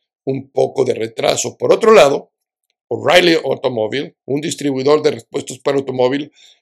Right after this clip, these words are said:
está pronosticando un panorama totalmente distinto, totalmente optimista. La compañía ha elevado sus expectativas de ganancias para este año gracias a un robusto crecimiento de las ventas comparables en tiendas de bricolaje, o el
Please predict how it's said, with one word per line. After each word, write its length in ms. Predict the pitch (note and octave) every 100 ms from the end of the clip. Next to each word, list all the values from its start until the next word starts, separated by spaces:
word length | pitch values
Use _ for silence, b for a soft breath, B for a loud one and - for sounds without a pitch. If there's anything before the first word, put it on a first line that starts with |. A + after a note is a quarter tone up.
| -
está 260 | A#2+ E3
pronosticando 840 | - F#3 D#3 C#3+ C3 A#2 D3 D#3 E3
un 100 | D3
panorama 480 | D#3+ D#3 D3+ E3+
totalmente 400 | D#3+ D3 D#3 E3+
distinto, 400 | E3+ E3 C4 A#3+
totalmente 460 | B2+ - D3+ E3 D#3+
optimista. 540 | - F3 A#3 - G#2+ - b b b
La 160 | - C#3+
compañía 420 | D#3 C3 D3+ F3+
ha 20 |
elevado 300 | G3 F3+ F#3
sus 160 | E3 -
expectativas 580 | - C3+ C3+ C3+ E3+ F3
de 80 | C#3+
ganancias 460 | C#3 D3+ D#3+ D#3+
para 200 | - B2+
este 220 | D3 -
año 260 | C3 C#3 D#3
gracias 340 | C3+ D3+ -
a 60 | D3+
un 80 | D3+
robusto 380 | D#3 C#3+ C3+ D3
crecimiento 580 | C3+ B2 B2+ C3+ C#3
de 100 | D3
las 180 | A#2 A2+
ventas 340 | B2 D3 C#3+ C3+
comparables 680 | C3+ A2+ B2+ C3 C#3 D3+ - B B B B
en 240 | - C#3+ A#2
tiendas 480 | D3 D#3+ D#3 D#3+ C3+
de 200 | C3+ -
bricolaje, 760 | C3+ C#3+ C3+ E3 A3 A3+ C3+ -
o 120 | D3+
el 140 | C#3+